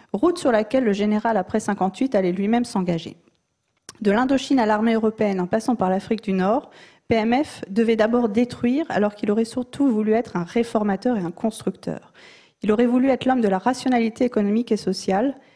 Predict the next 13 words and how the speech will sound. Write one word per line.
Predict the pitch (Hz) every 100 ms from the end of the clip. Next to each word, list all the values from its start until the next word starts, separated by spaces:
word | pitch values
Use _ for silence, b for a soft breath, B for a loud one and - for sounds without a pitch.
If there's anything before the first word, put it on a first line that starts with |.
| B _
et | 233
malheureusement, | 220 208 196 185 196 208 294 _ _ _ _ _ _ _ _
le | - 220
rôle | 233 233 226
qu'il | - 277
a | 202
eu | 196 330 330 - -
et | 220
le |
rôle | 240 277
qu'il | 269 - 262
a |
gardé, | 311 254 214 202 180